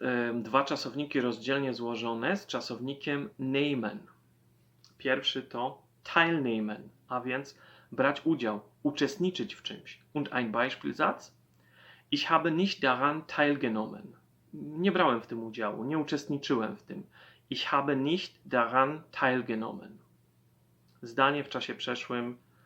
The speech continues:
złożonym perfekt. I z drugi czas, z tych czasowników to mitnehmen, a więc, y, wziąć ze sobą. Und ein Beispielsatz. Es regnet.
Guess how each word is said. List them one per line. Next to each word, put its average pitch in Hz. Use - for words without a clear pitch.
złożonym 113
perfekt. -
I 151
z 135
drugi 151
czas, -
z -
tych 147
czasowników 170
to 151
mitnehmen, 139
a 139
więc, 160
y, 147
wziąć 151
ze 113
sobą. -
Und 147
ein 123
Beispielsatz. 190
Es 156
regnet. 156